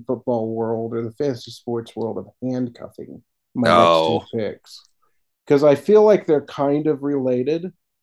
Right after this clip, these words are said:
Speaker 1: Um, so I'm gonna kinda just make them at the same time here. My ne-, my first one is Texas takes a three nothing lead against Alabama, and we get a billion "Texas is back" tweets, memes, whatever.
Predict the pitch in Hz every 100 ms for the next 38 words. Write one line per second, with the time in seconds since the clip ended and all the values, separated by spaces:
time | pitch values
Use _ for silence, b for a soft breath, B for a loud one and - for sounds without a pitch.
0 | _ _ _ _ - 131 123 120 - 147
1 | 156 170 170 170 165 139 135 131 131 120
2 | 117 - 117 113 117 113 113 110 110 117
3 | 113 131 - 127 - 175 170 190 170 139
4 | 110 - _ _ _ _ _ 202 226 226
5 | 277 - 247 240 202 - 147 127 156 170
6 | 156 147 147 131 120 113 113 175 113 -
7 | 117 113 117 117 113 131 147 160 _ _
8 | _ _ - 139 127 139 139 151 143 -
9 | 131 120 113 131 127 123 120 113 - 123
10 | - 110 104 101 - 117 110 110 - -
11 | 120 110 - 113 107 104 95 101 98 -